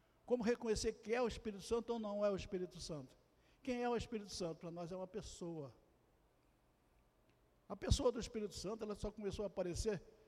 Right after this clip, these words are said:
qual a ascensão de Jesus Cristo. Mas é, desde o Velho Testamento já se fala nisso, de uma outra,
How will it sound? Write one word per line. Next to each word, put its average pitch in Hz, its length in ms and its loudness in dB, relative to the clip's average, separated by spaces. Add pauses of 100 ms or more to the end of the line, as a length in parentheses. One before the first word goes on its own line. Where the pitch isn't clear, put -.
(100)
qual 202 160 4
a 226 40 6
ascensão 202 540 0
de 220 80 -6
Jesus 214 180 2
Cristo. 175 140 -4
Mas 202 140 2
é, 214 60 2
desde 196 380 -6
o 190 40 -4
Velho 214 200 -2
Testamento 202 460 -2
já 185 100 0
se - 140 -2
fala 180 300 2
nisso, 180 320 2
de 190 80 -4
uma 202 100 0
outra, 185 320 -2